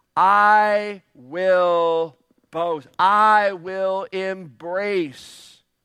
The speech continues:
my weakness so that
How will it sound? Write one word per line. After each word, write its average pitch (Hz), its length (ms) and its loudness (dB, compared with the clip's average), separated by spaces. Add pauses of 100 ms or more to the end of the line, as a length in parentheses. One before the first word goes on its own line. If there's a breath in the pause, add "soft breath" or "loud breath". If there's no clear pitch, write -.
(560)
my 180 920 -2 (480)
weakness 131 1000 -16 (920)
so 165 380 -10
that 175 380 -12